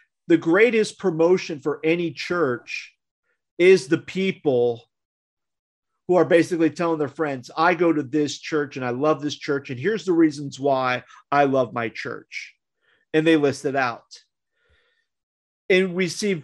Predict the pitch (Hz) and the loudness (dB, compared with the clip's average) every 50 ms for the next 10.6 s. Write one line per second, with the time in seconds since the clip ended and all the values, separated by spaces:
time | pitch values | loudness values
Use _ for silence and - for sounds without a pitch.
0 | _ - 202 220 220 214 214 214 196 - - - 208 190 175 160 160 - - 196 | _ -6 -2 2 6 8 8 8 6 4 0 -2 0 0 0 0 -2 -4 -8 -6
1 | 190 - - 175 160 139 127 - 233 294 311 269 190 139 120 113 117 127 135 - | -6 -4 -4 -4 -6 -4 -4 -4 -4 -2 -4 -4 -6 -6 -4 -2 -2 -2 -4 -4
2 | - 190 185 160 190 190 185 - - 170 - 190 170 156 - - 247 285 302 269 | -2 -2 -2 0 0 -2 -2 0 -2 -2 -2 -4 -8 -8 -8 -6 -6 -4 -2 0
3 | 226 202 160 190 180 170 - 185 180 175 175 147 143 170 175 - - 170 165 147 | 0 0 0 -2 -4 -4 -2 -2 -2 -2 -4 -4 -6 -10 -8 -4 -2 -2 -2 0
4 | - 170 170 165 160 170 170 165 160 156 147 - - 202 196 190 - - 185 180 | 0 0 0 0 0 -2 -2 -2 -2 -2 -4 -4 -2 -2 -2 -2 -2 -4 -2 -2
5 | 180 175 165 165 151 165 156 - 170 165 156 147 - 156 147 135 - - 180 180 | -2 -2 -4 -4 -4 -4 -6 -6 -6 -8 -8 -8 -8 -10 -14 -14 -12 -10 -8 -8
6 | 185 175 143 139 139 - 175 190 190 185 170 - - 180 185 180 170 - _ _ | -8 -6 -8 -10 -8 -6 -4 -4 -4 -4 -6 -6 -4 -4 -4 -4 -6 -10 _ _
7 | - _ _ - 160 160 160 - 175 160 156 156 143 156 151 151 - 147 127 - | -20 _ _ -6 -4 -4 -2 0 0 0 0 0 0 0 -2 0 -2 -6 -6 -6
8 | - 175 175 175 170 - - - 151 131 156 165 160 160 156 131 - - 175 165 | -4 -4 -4 -4 -4 -6 -6 -6 -4 -2 -2 -2 -2 -4 -8 -10 -6 -4 -4 -4
9 | 156 160 - 160 151 139 - 143 - - 156 165 170 170 - 180 165 147 151 156 | -4 -4 -6 -6 -6 -6 -8 -10 -6 -2 0 0 0 0 -2 -4 -4 -2 0 -2
10 | 156 143 156 151 147 143 139 - - - - | -2 -2 -2 -4 -4 -4 -6 -8 -14 -20 -20